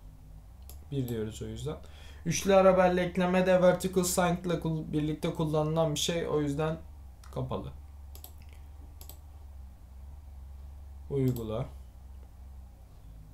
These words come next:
Gerçekten bu ayarlardan sonra,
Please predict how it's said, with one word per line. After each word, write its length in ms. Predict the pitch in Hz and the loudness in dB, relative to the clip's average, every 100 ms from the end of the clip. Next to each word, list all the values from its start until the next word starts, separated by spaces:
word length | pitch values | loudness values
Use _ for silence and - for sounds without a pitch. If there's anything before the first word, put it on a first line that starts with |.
| - - - - - - - - - - - - - - - - - - - | -18 -20 -20 -18 -18 -18 -18 -18 -18 -18 -18 -18 -18 -18 -18 -16 -16 -16 -2
Gerçekten 600 | 160 - 196 190 202 196 | 2 6 6 8 8 10
bu 100 | 196 | 10
ayarlardan 720 | 196 185 190 185 185 196 196 - - - - - - - - - - - - - - - - - - | 10 8 6 6 4 4 2 -2 -14 -16 -16 -16 -16 -16 -16 -16 -16 -16 -18 -18 -16 -16 -14 -14 -10
sonra, 640 | - 160 160 175 185 | 2 4 4 4 2